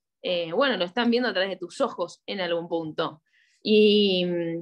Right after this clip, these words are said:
y eso es algo que, que también me marcó y me gustó de estos juegos en particular que me tocó vivir, y después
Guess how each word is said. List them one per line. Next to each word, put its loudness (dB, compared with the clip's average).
y 4
eso 4
es 4
algo 2
que, 2
que -4
también 0
me 0
marcó 2
y -2
me -2
gustó 0
de 6
estos -4
juegos -4
en -20
particular -6
que -8
me -4
tocó 2
vivir, 0
y 4
después -4